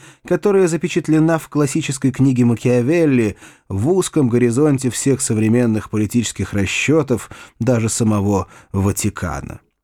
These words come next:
Во Флоренции возник тип итальянского человека.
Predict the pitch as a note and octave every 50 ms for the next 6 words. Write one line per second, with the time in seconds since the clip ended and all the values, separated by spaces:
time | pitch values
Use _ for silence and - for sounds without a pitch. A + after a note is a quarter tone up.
0 | _ _ _ _ - G#2+ G#2 - G2+ G#2 A2 D#3+ G#3 A3+ A3 G3 - - C3 A#2
1 | A2 A2 G#2 F2+ F2+ A#2+ A#2 G#2+ - - - - - D#3 D#3+ C3 - - - -
2 | _ _ _ _ _ _ - A2+ - - G2+ G2 F2+ E2+ E2+ F#2+ G#2+ A2 G#2+ F#2+
3 | F#2+ - - - F#2+ F2 E2 - - - F#2 F2 E2+ E2+ F2+ F2 E2 D2 - -
4 | - -